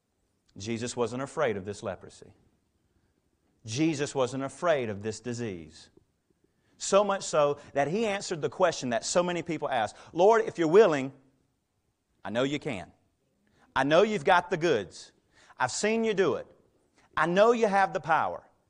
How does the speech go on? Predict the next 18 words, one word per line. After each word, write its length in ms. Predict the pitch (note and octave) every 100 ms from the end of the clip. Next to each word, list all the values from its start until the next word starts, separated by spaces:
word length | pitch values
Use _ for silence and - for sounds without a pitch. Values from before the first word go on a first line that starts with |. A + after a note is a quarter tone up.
| _ _ _ _ _ _ -
I'm 180 | A2+ A2+
just 400 | A2 F#3+ G#3 -
not 240 | F3 E3+
certain 460 | - - F3+ - A#2
yet 420 | A2 G#2 - _ _ _ _ _ _ _ _ _ -
if 180 | G2+ -
you 100 | B2
want 260 | C#3 -
to. 160 | - F2+ - _ _ _ _ _ _ _ _ _ _ _ _ _ _ _ _
How 400 | - D3 E3+ G3
can 160 | G3
I 100 | E3
get 340 | D#3+ E3 F3+ -
you 320 | B2 F#2+ G2+ _ _ _ _ _ _ _ _
to 180 | - C3+
exert, 720 | A#2 A2+ D#3 A#2+ - _ _
to 120 | -
release 720 | A2+ B2 D#3 F3+ G2+ - -